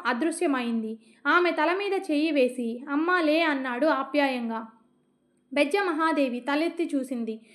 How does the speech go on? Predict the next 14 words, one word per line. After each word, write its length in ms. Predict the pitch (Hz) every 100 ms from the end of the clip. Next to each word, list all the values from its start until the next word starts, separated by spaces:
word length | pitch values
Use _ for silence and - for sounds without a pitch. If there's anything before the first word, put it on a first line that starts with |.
| -
ఎదురుగా 460 | 294 311 427 311 233
ప్రసన్న 480 | 233 285 370 392 370
వదనంతో 500 | 254 269 311 254 311
పరమేశ్వరుడు, 840 | 320 254 262 254 262 233 233 233 -
ఆ 180 | 294 330
వెనుకనే 580 | 302 302 359 370 269 240 - - 311
పార్వతి, 560 | 320 339 311 311 294
నంది, 500 | 285 262 294 294 302
భృంగి 460 | 240 269 277 285 320
వంటి 340 | 269 247 254
ప్రమద 360 | 254 277 320 359
గణాలు 420 | 294 269 277 285
అందరూ 380 | 254 254 302 339
కనిపించారు. 720 | 269 240 254 247 247 220 220